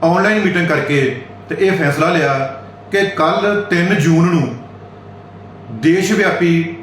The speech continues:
ਪ੍ਰੋਗਰਾਮ ਸਾਰੇ ਜ਼ਿਲ੍ਹਾ ਹੈੱਡਕੁਆਟਰਾਂ ਤੇ,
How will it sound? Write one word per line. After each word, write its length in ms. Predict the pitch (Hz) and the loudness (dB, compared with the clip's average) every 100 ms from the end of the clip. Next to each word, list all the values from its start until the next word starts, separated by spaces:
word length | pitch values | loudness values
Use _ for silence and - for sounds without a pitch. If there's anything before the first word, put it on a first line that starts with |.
| - - - | -14 -14 0
ਪ੍ਰੋਗਰਾਮ 680 | 170 170 160 170 170 156 - - - - - - | 2 4 2 2 2 0 -6 -16 -18 -18 -18 -6
ਸਾਰੇ 680 | 165 156 196 220 214 - - - - - - - - - - - 104 | 0 2 2 2 2 0 -10 -16 -18 -18 -20 -20 -18 -18 -18 -16 -2
ਜ਼ਿਲ੍ਹਾ 220 | 131 226 | 0 2
ਹੈੱਡਕੁਆਟਰਾਂ 580 | 208 190 151 120 131 117 | 2 0 0 0 0 -2
ਤੇ, 120 | 107 | -4